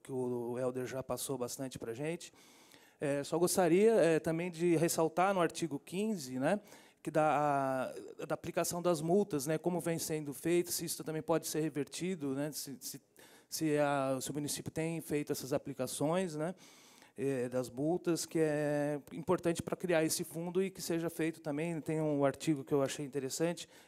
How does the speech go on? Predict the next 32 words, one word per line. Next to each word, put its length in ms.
que 140
é 180
realmente 500
a, 360
é, 160
na 120
criação 380
dos 160
parques, 540
né, 120
nessas 360
questões, 640
não 240
só 260
na, 480
na 140
área 320
da, 260
da 100
floresta 360
cultural, 260
mas 220
nas, 420
nas 180
diversas 520
áreas 300
de 60
nascentes. 640
Então, 920
é 160
import-, 320
a 100